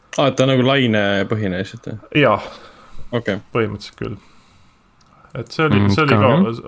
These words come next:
Speaker 2: omaette, äh, kogemus, aga samas jah, mul oli juba täiesti meelest läinud, kui halb, äh, sihtimine puldiga seal mängus on.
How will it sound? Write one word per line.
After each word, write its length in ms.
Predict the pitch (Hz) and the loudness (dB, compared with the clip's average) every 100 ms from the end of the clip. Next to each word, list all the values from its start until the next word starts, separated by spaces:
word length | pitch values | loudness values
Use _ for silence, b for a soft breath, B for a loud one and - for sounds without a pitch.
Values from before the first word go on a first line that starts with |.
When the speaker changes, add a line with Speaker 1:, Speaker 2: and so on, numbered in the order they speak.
| 117 | -2
Speaker 2:
omaette, 420 | 113 107 101 107 | 0 0 -2 -2
äh, 1300 | 104 104 107 104 104 107 55 55 - - - - - b b | 0 0 0 0 -2 -4 -4 -4 -6 -8 -12 -18 -20 b b
kogemus, 460 | - 127 113 101 104 | -2 2 2 0 0
aga 300 | 117 113 107 | 2 4 4
samas 360 | 110 156 123 - | 4 2 2 2
jah, 180 | 139 139 | 0 0
mul 160 | 123 | 0
oli 160 | 117 110 | 0 0
juba 340 | 110 113 110 107 | 0 0 0 0
täiesti 300 | 127 120 120 | -2 -2 -2
meelest 380 | 120 107 - | -2 -2 -4
läinud, 220 | 120 110 - | -2 -2 -4
kui 400 | 110 104 107 107 | -4 -4 -4 -2
halb, 640 | 104 123 113 110 - - | 0 0 0 -4 -10 -8
äh, 320 | 113 107 104 | -6 -4 -6
sihtimine 840 | 104 120 - - 110 104 101 101 101 | -6 -6 -6 -12 -10 -8 -6 -6 -6
puldiga 580 | 120 113 110 113 107 107 | -6 -6 -6 -10 -8 -8
seal 220 | 107 110 | -8 -8
mängus 380 | 110 110 113 110 | -6 -6 -6 -4
on. 200 | 110 | -4